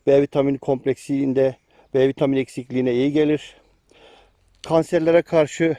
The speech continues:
iyi gelir. Kilosu burada yaş haliyle Antalya'da iki yüz elli T L'ye satılmakta. Kuru hali herhalde daha fazladır. İhracat edilirken kurutulup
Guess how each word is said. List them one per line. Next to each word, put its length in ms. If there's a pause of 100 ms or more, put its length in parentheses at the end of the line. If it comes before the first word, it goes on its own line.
(140)
iyi 200
gelir. 360 (880)
Kilosu 400
burada 200
yaş 260
haliyle 540 (880)
Antalya'da 560
iki 180
yüz 120
elli 300 (640)
T 260
L'ye 200
satılmakta. 680 (640)
Kuru 260
hali 260
herhalde 400
daha 200
fazladır. 600 (340)
İhracat 440
edilirken 480
kurutulup 500